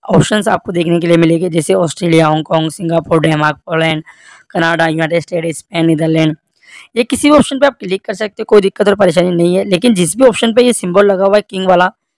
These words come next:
इसको आप क्लिक करके कनेक्ट नहीं कर सकते हैं।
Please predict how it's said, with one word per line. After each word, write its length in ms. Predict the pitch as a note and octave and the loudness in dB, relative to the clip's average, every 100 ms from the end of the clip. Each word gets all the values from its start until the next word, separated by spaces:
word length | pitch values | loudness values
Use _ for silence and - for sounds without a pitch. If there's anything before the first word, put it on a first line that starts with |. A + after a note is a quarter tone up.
| _ | _
इसको 240 | - - G#3+ | -16 -2 2
आप 140 | F#3+ | 2
क्लिक 300 | - F#3 - | -2 -16 -14
करके 260 | G3 F3 G3+ | -14 -16 -18
कनेक्ट 320 | - F3 - G3+ | -12 -12 -12 -8
नहीं 180 | F3 D#3 | -6 -6
कर 140 | D#3 | -8
सकते 320 | - D#3+ - | -10 -18 -12
हैं। 140 | D#3+ | -10